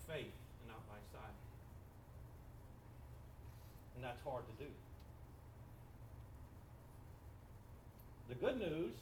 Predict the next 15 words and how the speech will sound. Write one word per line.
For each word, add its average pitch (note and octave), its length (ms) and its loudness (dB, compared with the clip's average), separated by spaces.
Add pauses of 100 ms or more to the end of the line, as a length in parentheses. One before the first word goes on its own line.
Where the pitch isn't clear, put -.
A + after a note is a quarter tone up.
(440)
though, C#3+ 360 10 (140)
good G#3+ 220 6
news D#3+ 260 6
is C#3+ 200 2
God F3 280 12
has E3+ 160 6
given F#3 240 6
the E3+ 160 2
church, - 360 10 (680)
the C#3+ 80 0
body D#3 380 8
of F3+ 100 4 (120)
Christ, F#3+ 440 6 (1200)
as D3 180 8
the C#3+ 80 2